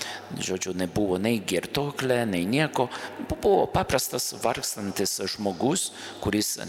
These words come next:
nesugebėdavo išgyventi iš savo mažosios pensijos. Tada vieną kitą kartą aš daviau jai tokią auką, e, jinai nieko nesakė ir aš, aišku, neįkalbinau per daug, nes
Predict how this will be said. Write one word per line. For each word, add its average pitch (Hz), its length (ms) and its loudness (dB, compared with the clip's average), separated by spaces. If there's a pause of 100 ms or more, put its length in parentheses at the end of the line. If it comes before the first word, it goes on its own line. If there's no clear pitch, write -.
(120)
nesugebėdavo 98 760 0
išgyventi 92 560 0
iš - 100 0
savo 90 320 -2 (320)
mažosios 92 640 0
pensijos. 85 680 -2 (640)
Tada - 220 0
vieną 156 300 0
kitą - 260 -2
kartą 92 440 0
aš - 160 -4
daviau 92 360 2
jai 90 420 0 (280)
tokią 87 380 -2
auką, 98 480 0 (580)
e, - 240 -2 (100)
jinai 101 300 0
nieko 92 320 0
nesakė 85 680 -2
ir - 100 0
aš, - 380 -2
aišku, 85 320 -4
neįkalbinau 90 680 0
per 82 220 0
daug, 92 320 0
nes - 560 -4